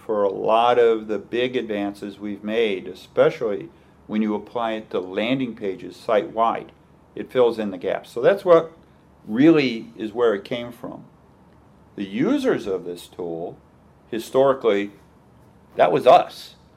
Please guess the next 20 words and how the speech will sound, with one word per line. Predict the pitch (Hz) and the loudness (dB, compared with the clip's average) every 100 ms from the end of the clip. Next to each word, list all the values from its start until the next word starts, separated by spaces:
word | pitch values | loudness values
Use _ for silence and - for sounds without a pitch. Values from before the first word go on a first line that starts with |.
| _ _ _ | _ _ _
I | - | -6
mean, | 107 107 | -2 -2
we | 107 127 | 0 -2
used | 143 120 123 120 120 | -2 -4 -6 -6 -4
it | 110 | -2
ourselves | 101 98 - 135 127 98 - - | 0 -2 0 4 4 4 -2 -12
for | - 104 | -6 -6
competitive | 98 107 104 104 95 95 | -4 -6 0 2 2 0
advantage. | 107 147 139 95 - - _ _ _ _ _ _ _ _ _ - | -4 -2 -2 -4 -12 -20 _ _ _ _ _ _ _ _ _ -8
And | 113 113 | -6 -4
it | 113 | -4
wasn't | - 160 190 170 147 - | 4 4 4 -4 -8 -10
until | 135 127 - 139 | -6 -6 -2 2
a | 127 | 2
while | 117 127 135 131 107 | 4 6 6 4 2
later | 113 123 147 123 104 101 101 101 - - _ _ - | -2 0 2 2 2 2 -2 -6 -20 -20 _ _ -14
that | 113 113 107 104 - | -2 4 4 4 -2
we | 120 120 | -10 -10
started, | 117 127 117 117 107 101 104 - _ _ - | -2 4 4 4 0 -2 -8 -16 _ _ -16
um, | 101 101 98 92 | -8 -6 -6 -8